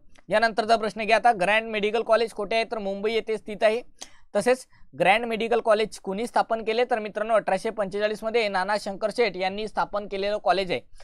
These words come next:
नाव काय? ग्रँड मेडिकल कॉलेज. स्टार मार्क करा. तसेच यानंतरचा प्रश्न घ्या आता, आर्य समाजाची स्थापना कोठे झाली? तर मित्रांनो, आर्य समाजाची जी काही स्थापना आहे, हे सुद्धा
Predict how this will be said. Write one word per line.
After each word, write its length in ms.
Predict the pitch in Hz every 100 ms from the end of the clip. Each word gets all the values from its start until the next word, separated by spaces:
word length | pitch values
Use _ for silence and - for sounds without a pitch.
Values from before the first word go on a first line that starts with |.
| -
नाव 220 | 165 180 180
काय? 220 | 220 240
ग्रँड 380 | 160 175 202 202
मेडिकल 360 | 185 190 214
कॉलेज. 320 | 208 160 139 - - -
स्टार 260 | - 180 196
मार्क 200 | 208 220
करा. 140 | 214 - - - - _ 208
तसेच 180 | 233
यानंतरचा 460 | 233 226 220 226 233
प्रश्न 280 | 214 196 220
घ्या 140 | 214
आता, 180 | 208 233 - - - - 170
आर्य 240 | 185 233
समाजाची 480 | 247 233 233 226 240
स्थापना 360 | 233 220 233
कोठे 340 | 208 185 180 226
झाली? 220 | 214 226 240
तर 80 |
मित्रांनो, 340 | 214 208 202 226
आर्य 280 | 175 196 226
समाजाची 600 | 202 202 202 196 233 233 - _ _ _ -
जी 60 | 185
काही 140 | 226
स्थापना 420 | - 185 170 233
आहे, 160 | 220 185 - - -
हे 260 | - 196 240
सुद्धा 540 | 233 185 247 196